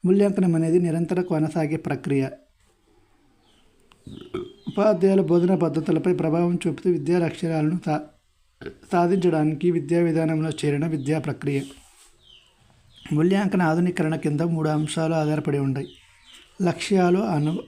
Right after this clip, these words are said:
అభ్యాస అనుభవాలు, మూల్యాంకనం. మూల్యాంకన విధానాన్ని అవల-, అవలంబించేటప్పుడు లక్ష్యాధార బోధనను సక్రమంగా అమలు చేయడానికి ప్రస్తుతం బోధన అభ్యాసన విధానంలో నిరంతర సమగ్ర, నిరంతర సమగ్ర మూల్యాంకనాన్ని అమలు చేస్తున్నారు.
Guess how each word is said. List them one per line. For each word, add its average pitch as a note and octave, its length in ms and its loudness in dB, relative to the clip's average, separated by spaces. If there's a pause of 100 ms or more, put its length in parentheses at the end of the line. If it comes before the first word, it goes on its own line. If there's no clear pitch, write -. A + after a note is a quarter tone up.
(520)
అభ్యాస E3+ 420 0
అనుభవాలు, D#3 720 0
మూల్యాంకనం. D3 680 0 (840)
మూల్యాంకన G3+ 420 2
విధానాన్ని F3 460 2
అవల-, F3 420 0 (100)
అవలంబించేటప్పుడు E3+ 1040 0
లక్ష్యాధార D#3+ 720 -2
బోధనను D3 480 0
సక్రమంగా D#3 480 -2
అమలు D3+ 320 -2
చేయడానికి D3 380 -2
ప్రస్తుతం F3 540 -4 (760)
బోధన F#3 220 4
అభ్యాసన D#3+ 360 0
విధానంలో D3+ 420 0
నిరంతర D#3+ 380 -2
సమగ్ర, C#3+ 680 -2 (880)
నిరంతర F3 320 2
సమగ్ర D#3 520 0
మూల్యాంకనాన్ని D3+ 560 0
అమలు D3+ 320 0
చేస్తున్నారు. C#3+ 760 -2